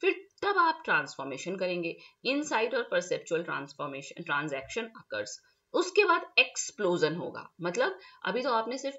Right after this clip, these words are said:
exposure करके perceive किया environment को, फिर वो इम्प्लो-, implosion हुआ, आपके दिमाग में चल रहा है, आपको उसका उत्तर ढूंढना है, चाहना है, कैसे, कैसे, कैसे करना है, फिर आपने transform किया और तब आप एक्सप्लोर करेंगे, मतलब express करेंगे कि हाँ, ये चीज हमको समझ में आ गई,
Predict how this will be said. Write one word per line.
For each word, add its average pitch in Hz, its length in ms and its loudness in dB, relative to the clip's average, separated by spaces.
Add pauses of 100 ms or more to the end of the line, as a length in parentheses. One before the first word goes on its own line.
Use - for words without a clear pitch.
exposure 196 560 -4
करके 208 280 -6
perceive 202 680 -2
किया 226 120 2
environment 196 540 -4
को, 202 160 -4
फिर 196 220 -8
वो 185 100 -4
इम्प्लो-, 185 500 -6
implosion 196 580 -2
हुआ, 190 180 -4
आपके 180 300 -2
दिमाग 170 340 2
में 175 120 -6
चल 175 200 -4
रहा 170 140 -2
है, 175 100 0
आपको 170 300 -2
उसका 165 220 -6
उत्तर 165 320 -4
ढूंढना 165 320 -4
है, 170 120 -6
चाहना 165 360 -6
है, 165 100 -4
कैसे, 165 300 -6
कैसे, 170 280 -4
कैसे 170 240 -6
करना 196 260 -2
है, 370 100 2 (460)
फिर 311 120 4
आपने 240 300 8
transform 226 640 6
किया 269 220 0
और 254 120 6
तब 277 300 0
आप 214 200 2
एक्सप्लोर 165 540 -2
करेंगे, 147 240 -4
मतलब 170 300 -4
express 196 440 -2
करेंगे 151 280 -4
कि 170 140 -4
हाँ, 165 260 -2
ये 160 120 -2
चीज 160 200 -6
हमको 165 180 -6
समझ 160 220 -4
में 165 120 -2
आ 151 100 0
गई, 202 180 -2